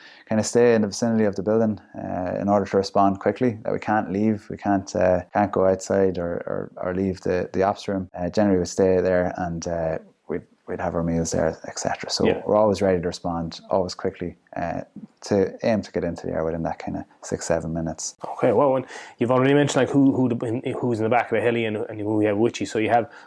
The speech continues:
Speaker 2: quite a good deal of medical capability in it, in it as well, between your paramedic and your crewman and your advanced paramedic.
Speaker 1: Yeah, exactly. The, the, the level of care that the patient will get in the back is quite high. In, in terms of medical status, they call it A L S, Advanced Life Support.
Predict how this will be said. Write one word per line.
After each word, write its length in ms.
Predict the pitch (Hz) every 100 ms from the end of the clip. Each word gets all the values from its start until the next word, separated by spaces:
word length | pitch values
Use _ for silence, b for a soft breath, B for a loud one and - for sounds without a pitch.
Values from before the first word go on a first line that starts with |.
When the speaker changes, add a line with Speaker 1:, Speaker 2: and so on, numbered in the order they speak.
| B
Speaker 2:
quite 200 | 131 117
a 40 |
good 200 | 110 127
deal 180 | 123 117
of 80 | 107
medical 320 | 127 123 120
capability 600 | 120 101 107 110 107 107
in 80 | 104
it, 120 | 98
in 300 | - 123 113
it 80 | 107
as 280 | 117 107 101
well, 220 | 104 92
between 260 | 92 113
your 100 | 98
paramedic 420 | 113 113 107 104 101
and 40 |
your 100 | 98
crewman 260 | - 110 95
and 80 | 95
your 100 | 95
advanced 300 | 107 101 -
paramedic. 240 | 95 - -
Speaker 1:
Yeah, 220 | 151 117
exactly. 420 | 98 - 127 110
The, 280 | 104 117 -
the, 260 | 117 117 104 -
the 80 | 117
level 220 | 139 139
of 100 | 113
care 220 | 135 143
that 160 | 117 104
the 60 |
patient 220 | - 113 95
will 160 | 87
get 80 | 104
in 60 | -
the 60 |
back 240 | 80 85 -
is 80 |
quite 200 | - 82
high. 280 | 78 90 82 -
In, 80 | 95
in 180 | 104 92
terms 280 | 110 101
of 100 | 92
medical 540 | 95 107 107 107 98 95
status, 320 | - 101 92 -
they 80 |
call 180 | 98 95
it 100 | 90
A 140 | 101 95
L 160 | 85
S, 280 | 85 - -
Advanced 500 | - - 101 98 -
Life 160 | 90 82
Support. 480 | - - - -